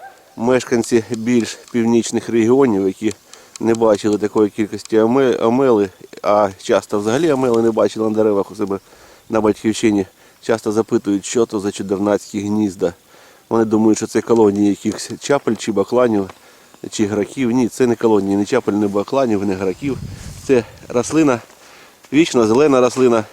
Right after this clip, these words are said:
до речі, яка називається амела. Це напівпаразит, якого чомусь дуже-дуже бояться в Україні люди. А я вам хочу сказати, що амела — це не загроза для нашої природи. Вона трохи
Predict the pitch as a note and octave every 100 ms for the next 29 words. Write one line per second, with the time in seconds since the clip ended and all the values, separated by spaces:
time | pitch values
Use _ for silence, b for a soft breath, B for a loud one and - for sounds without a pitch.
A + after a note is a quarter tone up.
0 | B B - A#2+ A#2 A2 A2 - B B
1 | B - - F3+ A#2+ A#2+ C3 A#2+ - A#2+
2 | A#2+ A#2 A2 G2+ C3 D3 C3+ B2 A2+ A#2
3 | B2+ C3 B2+ - B B B B B B
4 | B A2 - A2+ A2 - G#2+ A2+ A2 G2
5 | G#2+ G#2 G2 G2+ G2 F#2+ F#2+ G2 F#2 G#2
6 | - - B B B B B B B -
7 | G#2+ - G#2+ A2+ A2 A2 A#2 C3 G#2 G2+
8 | - A2+ A#2 A#2 A2+ G#2 A2 G#2+ - A2+
9 | A2 G2 - G#2 F#2+ D2+ G#2 G#2+ G2+ F2+
10 | - F2+ - - _ b b b b -
11 | A2 G#2+ G#2 G#2+ G#2 G#2 G2 G2 F2+ F#2+
12 | G#2 G#2+ F#2+ G2 C3 A2+ B B B B
13 | B - C3 A#2 A2